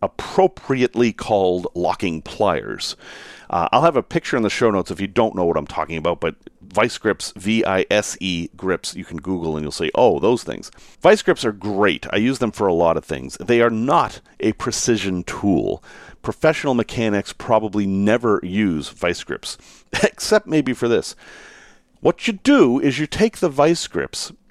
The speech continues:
and you adjust them so that they will snap tight on the nut. Oh,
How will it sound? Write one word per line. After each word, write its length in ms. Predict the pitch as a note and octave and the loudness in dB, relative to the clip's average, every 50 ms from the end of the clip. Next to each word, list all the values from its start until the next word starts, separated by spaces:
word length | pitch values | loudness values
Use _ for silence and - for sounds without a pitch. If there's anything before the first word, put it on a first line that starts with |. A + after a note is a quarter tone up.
| _ _ _ | _ _ _
and 320 | B2+ B2+ A#2+ A#2 A2+ G2+ F#2 | -2 0 2 2 0 0 -2
you 160 | A2 A#2+ A#2 | 0 0 0
adjust 420 | A2 G2+ - - C#3+ E3 - - - | 0 0 0 0 0 0 0 0 -2
them 160 | D3 A#2+ A2 | 0 0 0
so 200 | - - B2+ A2 | -2 0 0 0
that 140 | G#2 G#2 - | 0 0 0
they 100 | A2+ G#2+ | 0 0
will 160 | G#2+ G2+ G2 | 2 0 -2
snap 640 | - - - - - - G#2+ A2 B2 D3+ - - - - - | -4 -4 -6 -6 -6 -4 -2 0 0 0 -2 -4 -10 -12 -10
tight 580 | - - - - F#3 D#3+ G#2 E2+ - - - - _ _ _ _ | -8 -8 -2 0 0 0 0 -2 -6 -10 -16 -16 _ _ _ _
on 200 | - A2 G#2+ G2 | -4 -4 -4 -2
the 100 | F2 G2 | -2 -2
nut. 600 | F2+ F2+ F2+ F#2+ G2+ A#2+ A#2+ - - - - - - | -2 -2 -2 0 0 2 2 0 0 -4 -10 -10 -6
Oh, 140 | - A2 - | -4 -6 -6